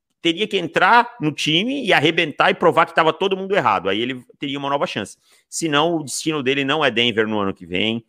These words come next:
Eu acho que o Locke tem o teto de backup e, e, e pra mim é, é isso que ele é, sabe? E não é, é um cara que eu gosto da pessoa dele. É um garoto, assim, cara, com uma ética de trabalho,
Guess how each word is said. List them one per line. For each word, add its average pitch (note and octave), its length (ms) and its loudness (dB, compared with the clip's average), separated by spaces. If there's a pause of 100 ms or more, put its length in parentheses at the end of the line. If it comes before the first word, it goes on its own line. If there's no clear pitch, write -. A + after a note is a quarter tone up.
(240)
Eu A2+ 120 4
acho B2+ 160 0
que C#3 60 -4
o B2+ 40 0
Locke B2+ 240 2
tem D3 140 -2
o - 40 -6
teto B2+ 300 -6
de A2+ 100 -8
backup A#2 560 0
e, A2 80 -10 (340)
e, G2+ 560 -6
e G2+ 100 -2
pra A2+ 200 0
mim A#2 220 0
é, A2 200 4
é A2+ 120 4
isso A#2+ 340 -2
que - 100 -2
ele G#2 180 4
é, G#2 220 2 (280)
sabe? G#2+ 320 2
E A2+ 40 0
não A#2+ 240 2
é, B2+ 160 2
é - 80 2
um C3+ 100 2
cara D3 220 0
que - 120 -2
eu D#3 60 -2
gosto C#3 300 2
da C#3+ 80 2
pessoa D#3+ 540 2
dele. B2+ 360 0 (280)
É A2 60 -2
um A2+ 60 -2
garoto, A#2 460 0
assim, A2 340 -8 (320)
cara, A#2+ 280 4
com - 100 -10
uma A2 120 2
ética B2+ 320 2
de A2 100 -8
trabalho, A2 760 4